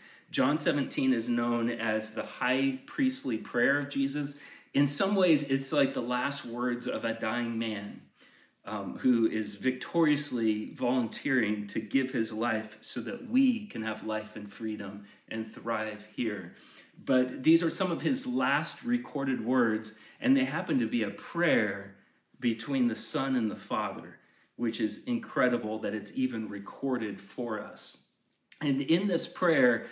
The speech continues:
he's not mincing words. It's amazing to read all of John seventeen, but, um, this is not our main focus to today, so, uh, so we'll move into verse twenty of John seventeen, and this is what verse twenty starts saying.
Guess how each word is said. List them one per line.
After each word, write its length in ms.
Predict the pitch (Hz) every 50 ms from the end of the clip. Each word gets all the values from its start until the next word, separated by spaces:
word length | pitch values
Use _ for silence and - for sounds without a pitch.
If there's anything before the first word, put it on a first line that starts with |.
| - - _
he's 220 | - 135 131 123 131
not 280 | 135 143 160 - 156
mincing 340 | 151 147 139 - 147 127 123
words. 460 | 123 127 131 131 127 123 - 117 - -
It's 220 | - 139 127 - - 123 - - _ -
amazing 500 | 139 131 143 151 165 190 208 196 185 151
to 100 | 127 -
read 200 | 135 139 139 127
all 380 | - - 131 143 160 160 143 127
of 120 | 113 107
John 280 | - - 113 127 123 120
seventeen, 680 | 123 - 127 110 110 98 - - 131 120 113 110 - - - - - - - -
but, 500 | - - - - 135 127 123 120 - -
um, 300 | 117 117 117 104 95 98 - - _ _ _ _ _ _ _ _ - _ _
this 220 | - 151 151 151
is 140 | 160 135 135
not 180 | 156 156 156 151
our 140 | 135 127
main 240 | 123 127 131 135 127
focus 460 | 123 - 143 135 127 - 131 123 -
to 100 | - 120
today, 340 | 107 123 117 113 113 113 113
so, 460 | 107 - - 131 113 110 113 110 110
uh, 160 | 110 110 107 107
so 160 | - - 123
we'll 240 | 120 127 143 143 131
move 560 | 127 123 131 135 135 135 131 123 123 - -
into 340 | 127 123 123 - - 117 104
verse 380 | - 127 127 123 117 - -
twenty 580 | - - - 143 143 143 139 127 113 110 107 - - - - -
of 160 | - 113 -
John 260 | - 135 123 120 117 113
seventeen, 580 | - - 120 117 110 95 - - 123 113 110
and 120 | 107 110 120
this 160 | 117 - 131
is 80 | 117
what 220 | 131 120 104 98 104
verse 240 | 107 113 113 - -
twenty 300 | - - 120 117 110 107
starts 340 | - - 113 107 110 -
saying. 360 | - - 117 104 98 95 -